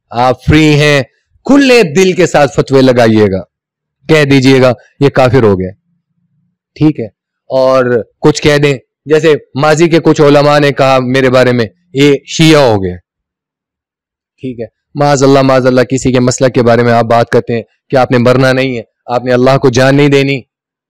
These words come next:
ठीक है। आप एक आलिम दीन होकर, एक इतने बड़े अकाबिर होकर, आप किसी के मजहब और मसलक के बारे में बगैर सोचे समझे कह दें कि ये शिया हो गए और काफिर हो गए, इसके अहले खाना शिया हैं, काफिर हैं। अल्हम्दुलिल्लाह,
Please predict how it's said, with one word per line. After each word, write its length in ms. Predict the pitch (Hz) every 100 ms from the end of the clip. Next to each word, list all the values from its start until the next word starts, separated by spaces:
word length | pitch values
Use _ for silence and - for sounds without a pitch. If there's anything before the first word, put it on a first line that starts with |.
| _ _ -
ठीक 180 | 135 120
है। 100 | 107 _ _ -
आप 240 | 123 131 135
एक 160 | 131
आलिम 260 | 120 127 131
दीन 240 | 123 143
होकर, 340 | 131 123 123 117 _ _ 123
एक 220 | 131 127
इतने 240 | 131 143 135
बड़े 200 | 131 131
अकाबिर 420 | 123 127 127 135
होकर, 300 | 127 127 127
आप 180 | 127 -
किसी 220 | 127 131
के 80 | 123
मजहब 300 | 123 123 127
और 120 | 127 123
मसलक 280 | 131 131 123
के 100 | 120
बारे 200 | 117 123
में 160 | 123
बगैर 260 | 117 113 127
सोचे 260 | - 120 123
समझे 260 | 123 120
कह 140 | 117 120
दें 120 | 117
कि 80 | 117
ये 120 | 120
शिया 280 | - 127 123
हो 80 | 117
गए 100 | 117
और 100 | 110
काफिर 260 | 117 117 120
हो 100 | 104
गए, 140 | 101 107 _ _ _ _ _ _ -
इसके 220 | 143 151
अहले 220 | 139 139
खाना 240 | 139 135 131
शिया 280 | - 131 127
हैं, 80 | 123
काफिर 340 | 120 - 117
हैं। 120 | 107 - _ _ _ _ _
अल्हम्दुलिल्लाह, 760 | 127 131 135 135 127 123 120